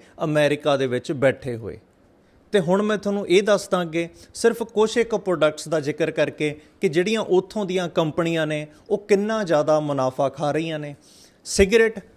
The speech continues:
ਵੈਸਟਰਨ ਕਲਚਰ ਦਾ ਇੱਕ ਬਹੁਤ ਵੱਡਾ ਹਿੱਸਾ ਵਾ, ਤਕਰੀਬਨ ਹਰ ਕੋਈ ਇਨਸਾਨ ਸਿਗਰਟ ਉੱਥੇ ਪੀਂਦਾ ਵਾ। ਸਿਗਰਟ ਦੇ ਪਿੱਛੇ ਜੇ ਆਪਾਂ ਐਵਰੇਜ ਗੱਲ ਕਰੀਏ,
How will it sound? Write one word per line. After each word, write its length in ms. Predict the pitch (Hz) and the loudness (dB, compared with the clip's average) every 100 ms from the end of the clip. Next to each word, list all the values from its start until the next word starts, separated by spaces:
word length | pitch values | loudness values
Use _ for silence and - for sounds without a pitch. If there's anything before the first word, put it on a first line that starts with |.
| - | -6
ਵੈਸਟਰਨ 440 | 131 170 170 202 202 | 2 2 0 -6 0
ਕਲਚਰ 440 | 185 170 175 165 | 2 2 0 0
ਦਾ 120 | 160 | 0
ਇੱਕ 120 | 160 | -2
ਬਹੁਤ 280 | 139 143 190 | -2 -2 0
ਵੱਡਾ 280 | 180 170 165 | 0 2 2
ਹਿੱਸਾ 300 | 160 - 165 | 0 -2 -2
ਵਾ, 240 | 156 160 160 | 0 -2 -2
ਤਕਰੀਬਨ 560 | 190 180 180 180 180 | -2 2 2 2 -2
ਹਰ 220 | 143 170 | 0 0
ਕੋਈ 260 | 190 214 196 | 2 0 0
ਇਨਸਾਨ 440 | 160 147 151 147 | -2 -4 -4 -4
ਸਿਗਰਟ 480 | 147 160 135 143 135 | -4 -4 -2 -4 -4
ਉੱਥੇ 220 | 123 143 | -6 -6
ਪੀਂਦਾ 400 | 135 151 143 113 | -4 -2 -2 -2
ਵਾ। 160 | 104 107 - - - - | -4 -8 -14 -20 -20 -18
ਸਿਗਰਟ 520 | - - 190 233 233 214 | -2 2 2 2 0 -2
ਦੇ 140 | 208 | -2
ਪਿੱਛੇ 420 | 202 175 - 175 170 - - 143 | -2 -4 -4 -4 -4 -14 -20 -4
ਜੇ 160 | 123 | 0
ਆਪਾਂ 220 | 202 220 220 - | 0 0 -8 0
ਐਵਰੇਜ 460 | 180 180 220 233 190 | 4 4 4 2 4
ਗੱਲ 220 | 165 139 | 2 2
ਕਰੀਏ, 380 | 135 117 104 | 0 -2 -4